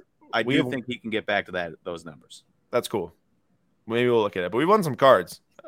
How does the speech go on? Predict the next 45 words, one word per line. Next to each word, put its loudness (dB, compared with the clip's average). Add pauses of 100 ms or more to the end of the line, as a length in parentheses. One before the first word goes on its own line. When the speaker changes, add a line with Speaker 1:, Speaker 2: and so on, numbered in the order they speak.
Speaker 2:
Uh, 0
we 2
won 6
that 6
T 2
J 4
Watt, 4
which -10
I'm -2
pretty 2
pumped 2
about. -8
Speaker 1:
Sick. -4 (340)
Speaker 2:
I 8
just 4
think -2
it's -2
a -6
pretty 0
awesome 2
card 0
right -2
here. -6 (520)
Um, -4 (300)
it -14
does 0
say -2
player -8
worn -8
material, -10
twenty -10
twenty. -6
It -4
was -8
not -6
game -8
used. -8 (140)
Um, -6 (160)
don't 0
know -4
if -10
that 2
was 0
tied -2
to, -2